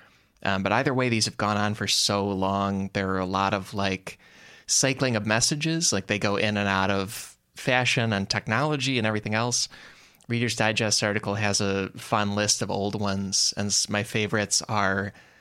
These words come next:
Fax Me. There's also On Fleek, if people remember that. And then two thousand Hugs and two thousand Kisses when the millennium was coming. And then my absolute favorite is just website.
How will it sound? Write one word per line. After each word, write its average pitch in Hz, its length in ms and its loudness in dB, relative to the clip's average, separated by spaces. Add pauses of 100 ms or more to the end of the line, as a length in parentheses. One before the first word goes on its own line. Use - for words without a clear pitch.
(100)
Fax - 580 0
Me. 214 380 -2 (680)
There's 110 160 0
also 107 420 0
On 131 280 2
Fleek, 143 500 -4 (300)
if - 180 -4
people 131 260 0
remember 147 300 0
that. 170 260 -2 (520)
And 110 180 0
then 107 260 2
two 147 220 0
thousand 127 380 2
Hugs 110 580 2
and 117 280 0
two 117 140 -2
thousand 104 380 0
Kisses 180 520 0
when 101 140 0
the 101 60 -2
millennium 107 420 0
was 107 140 0
coming. 101 480 -2 (500)
And 107 140 -2
then 107 100 0
my 101 120 2
absolute 110 420 2
favorite 110 340 0
is 98 180 0
just - 460 0 (380)
website. 117 960 0